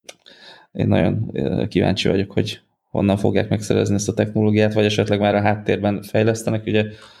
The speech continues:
ö, szó, ö, szóba került pletyka szinten, hogy a, a Spansion nevű kevésbé ismert vállalattal közösen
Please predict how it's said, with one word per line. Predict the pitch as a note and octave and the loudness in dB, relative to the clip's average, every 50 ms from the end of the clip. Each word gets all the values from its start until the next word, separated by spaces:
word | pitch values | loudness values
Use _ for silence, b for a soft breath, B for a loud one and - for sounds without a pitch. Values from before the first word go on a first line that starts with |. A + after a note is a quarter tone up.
| B B B B B | B B B B B
ö, | - G2 G#2 G#2 G2+ G2+ | -4 -2 0 0 0 0
szó, | G#2+ - - A2 G#2 G2 G#2 G#2 | -2 0 0 0 0 0 -2 -2
ö, | - G2 G2 G2+ G2 | -2 0 0 0 -2
szóba | - - G#2+ G2+ G2+ G2 | 0 0 2 2 2 0
került | - - G2 G2 G2+ G2+ G2+ G#2 - - - - - - _ | 0 0 0 2 2 0 0 -2 -8 -14 -20 -20 -20 -8 _
pletyka | - G#2 G2+ G#2 - | -2 -2 -2 -2 -6
szinten, | G#2+ - G#2+ G#2+ G#2 - G2+ G2+ G2 | -6 -4 -4 -4 -2 -2 -2 -2 0
hogy | G#2 G#2 G2+ | 0 0 0
a, | G#2 G2+ F#2+ - | 0 0 -2 -4
a | - G#2 | -4 -6
Spansion | G2+ - - A2 G#2 G#2 G2+ G2+ G2+ G2+ | -6 -2 -2 0 0 0 0 0 0 0
nevű | G2 G2 G2 F#2 F#2+ G2 G2 G2+ G#2+ G#2+ - - _ - - - - - | 2 2 2 2 2 0 0 0 -4 -8 -14 -20 _ -20 -20 -20 -20 -4
kevésbé | - G#2 G2+ G#2 G2+ G2+ G#2 G2+ | 0 2 2 2 2 2 2 2
ismert | G2 G2 - G#2 G#2 G2 - | 0 0 0 -2 -4 -2 -2
vállalattal | G2+ G2 F#2+ G2 G2 F#2+ G2 G2 - - G2+ G2+ | 0 0 2 2 2 2 0 0 0 -2 -2 -2
közösen | G2+ G2 F#2+ G2 G2+ - - G2+ G2 G2+ - b | -2 -2 -2 -2 -4 -4 -4 -6 -6 -6 -10 b